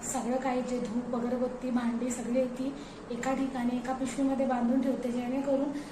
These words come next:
कधीही मी काढायला गेली तर मला प्रॉब्लेम नाही होत. म्हणजे पटकन मला माहिती की ह्याच्यामध्येच आहेत ती काढता येतात. तर, अ, म्हटलं की आज कपाटाला पण ह्या थोडी साफ करूया बाहेरून. असं दुसरं काही नाही, फक्त धूळ असतं त्याच्यावरती. तर, अ,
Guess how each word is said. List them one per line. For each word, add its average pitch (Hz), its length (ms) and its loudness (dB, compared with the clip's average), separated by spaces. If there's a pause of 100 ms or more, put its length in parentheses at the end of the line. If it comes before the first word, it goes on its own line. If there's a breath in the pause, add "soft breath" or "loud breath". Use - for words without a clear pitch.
(160 loud breath)
कधीही 277 340 4
मी - 120 2
काढायला 269 380 4
गेली 277 320 0
तर 302 120 2
मला 269 260 2
प्रॉब्लेम 262 440 0
नाही 269 140 6
होत. 254 140 0
म्हणजे 233 180 -2
पटकन 277 360 -2
मला 277 200 6
माहिती 285 200 0
की 311 100 -4
ह्याच्यामध्येच 269 640 0
आहेत 262 140 0
ती 269 240 -2
काढता 240 300 -2
येतात. 240 340 -2 (600 loud breath)
तर, 254 160 0
अ, 269 220 2 (140)
म्हटलं 254 360 0
की 262 140 -4
आज 262 240 -2
कपाटाला 285 520 0
पण 285 180 2
ह्या 269 160 6
थोडी 277 160 2
साफ - 340 -2
करूया 262 240 2
बाहेरून. 240 800 -2
असं 262 220 0
दुसरं 262 280 0
काही 294 220 0
नाही, 277 140 4
फक्त 269 260 -6
धूळ 262 320 -2
असतं 262 340 0
त्याच्यावरती. 240 680 -4 (680 loud breath)
तर, 247 140 -2
अ, 254 140 2